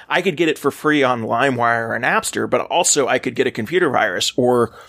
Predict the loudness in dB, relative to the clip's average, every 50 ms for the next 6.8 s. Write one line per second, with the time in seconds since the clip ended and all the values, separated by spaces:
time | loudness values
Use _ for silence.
0 | -20 -20 _ _ _ -2 0 2 2 2 0 0 -2 0 0 0 0 0 0 0
1 | 0 0 -2 -6 -10 -12 -20 -14 -6 -2 0 0 0 0 -2 -2 -6 -6 _ -4
2 | 0 0 2 2 2 2 2 2 2 0 0 0 0 0 0 -2 -4 -6 -4 -2
3 | -2 0 0 0 0 -2 -4 -4 -2 -2 -2 -2 -4 -6 -10 -12 -12 _ _ _
4 | _ _ _ _ _ _ -2 0 2 2 0 -2 -4 -2 -2 -2 -2 -4 -10 -8
5 | -2 0 0 2 2 0 -2 _ _ _ _ _ _ _ -16 -10 -2 0 2 2
6 | 2 2 -2 -2 -4 -4 -2 -2 0 0 0 0 0 -2 -2 -4